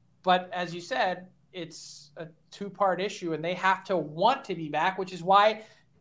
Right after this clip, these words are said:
Craig Conroy said the first question he's going to ask is, "Do you want to be a Calgary Flame?" And I think that's the best question to ask and such an important question to ask, because if you're like, "Oh, I don't know, maybe, kind of, uh,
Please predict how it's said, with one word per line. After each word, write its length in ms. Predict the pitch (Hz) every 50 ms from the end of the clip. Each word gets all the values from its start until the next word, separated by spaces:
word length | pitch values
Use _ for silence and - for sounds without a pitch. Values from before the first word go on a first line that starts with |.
| _ -
Craig 260 | - - 220 247 240
Conroy 460 | - 233 214 226 226 220 214 214 208
said 480 | 202 - - - 262 240 202 185 180 175
the 100 | 175 170
first 680 | 175 - - - 220 220 226 233 247 240 - - - -
question 420 | - 220 220 214 214 - - 202
he's 160 | 185 180 170 160
going 300 | 175 175 180 185 180 185
to 60 | 180
ask 420 | 180 185 180 180 175 170 - -
is, 260 | 156 147 147 143 143 - - _ _ _ - 139 -
"Do 300 | - 202 220 220 233 233
you 260 | 208 185 202 208 214 214
want 340 | 190 170 180 185 190 185 185
to 60 | 170
be 200 | 160 175 175 170
a 40 | 151
Calgary 440 | - 170 156 156 151 156 160 151 147
Flame?" 360 | - 160 143 139 120 110 - - - - - - -
And 100 | 170 175
I 80 | 180
think 140 | 185 202 185
that's 280 | 202 185 170 - - - - - _ - _ _ _ - - - - - 151 147
the 220 | 185 226 262 269
best 340 | 196 254 233 240 233 - -
question 400 | - 220 214 214 214 - 214 196
to 60 | 190 180
ask 420 | 170 175 175 180 180 180 - -
and 120 | 170 165
such 360 | 165 - - - 233 226 226 226
an 80 | 196
important 400 | 190 175 - 185 185 170 165 160
question 320 | - 170 156 151 - 160 147
to 60 | 147
ask, 240 | 147 151 143 - -
because 260 | 180 175 214 202 202
if 140 | 208 - 196
you're 100 | 202 202
like, 140 | 208 202
"Oh, 180 | 294 294 285 285
I 160 | 269 262 254
don't 180 | 262 269 262 254
know, 240 | 262 262 262 254 240
maybe, 500 | 226 233 240 254 254 220 226 226 226 -
kind 400 | - - 220 233 247 247 226 220
of, 200 | 214 214 208 214
uh, 160 | 202 202